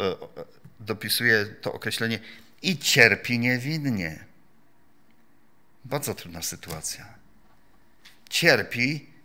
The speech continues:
podczas gdy nie zrobił nic niewłaściwego. Chciał dobrze, jest życzliwy, poświęca się, a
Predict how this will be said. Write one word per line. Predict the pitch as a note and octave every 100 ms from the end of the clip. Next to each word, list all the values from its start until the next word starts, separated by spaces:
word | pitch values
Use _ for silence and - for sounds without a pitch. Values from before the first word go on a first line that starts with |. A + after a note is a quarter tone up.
| -
podczas | - C#3 E3
gdy | D#3 E3+
nie | E3
zrobił | E3 E3
nic | E3 D3+
niewłaściwego. | E3 E3 E3+ - G3 G3 F#3 G2+ F2 - - - - - - - -
Chciał | - F#3 F3
dobrze, | D3+ F#3 A3+ E3+ A#2 G2 E2+ - - -
jest | - D#3+ D#3
życzliwy, | F3 - G#3 G#3 B2 A2
poświęca | C#3+ - G3+ A3 - A#2
się, | - F#2+ E2+ - - - - - - -
a | A2+ A#2 C3+